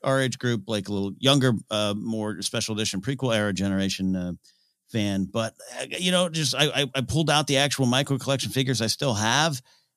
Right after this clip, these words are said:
and it's like, you know, we're immediately talking, we're immediately connected, and immediately have things to share, uh, about Star Wars. And I think that's the power of Star Wars toys, talking about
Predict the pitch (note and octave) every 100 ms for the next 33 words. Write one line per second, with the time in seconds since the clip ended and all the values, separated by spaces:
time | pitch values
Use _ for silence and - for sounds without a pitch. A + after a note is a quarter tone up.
0 | _ - A#2+ B2 B2+ B2 C3+ C3+ B2+ _
1 | _ _ _ _ _ _ D3 C#3 E3 D#3
2 | D3 F3 F3+ F3+ E3+ E3+ F3+ G2+ A#2 C#3
3 | F3 E3 C#3+ C3+ C3 C3+ A#2 A2+ A#2 A#2
4 | G#2+ F#2+ G2+ - F#2+ G#2+ G2 F#2 D#2+ F2
5 | F2 E2+ E2+ F2 F2 - F#2 F2 D#2+ D2+
6 | E2+ F2 F2 D#2+ - - F2+ E2+ F2 E2
7 | - A#2 A2 A2+ A2 - D3+ C3 - F#2+
8 | E2+ F2 D2+